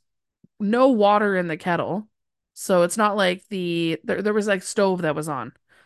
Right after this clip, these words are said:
That supposedly, that's where the gas leak would have come from. But Booth points out that there's no water in the kettle.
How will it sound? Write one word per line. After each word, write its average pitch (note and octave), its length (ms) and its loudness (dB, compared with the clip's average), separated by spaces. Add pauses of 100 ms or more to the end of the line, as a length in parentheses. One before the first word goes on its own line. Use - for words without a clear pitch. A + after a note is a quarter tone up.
(120)
That F3 200 2
supposedly, E3+ 920 -2
that's F3 240 -4
where E3+ 180 -6
the E3 80 -4
gas C#3+ 280 -2
leak D#3 140 -6
would D#3+ 100 -2
have - 80 -8
come - 160 -8
from. - 220 -14 (920)
But F3+ 300 4 (720)
Booth D#4+ 260 2
points F#3 320 0
out D#3 380 2 (120)
that E3 460 0 (480)
there's F3+ 220 -4
no G3+ 160 0
water F#3+ 420 2
in E3+ 140 -4
the D#3+ 80 -6
kettle. D#3 500 -4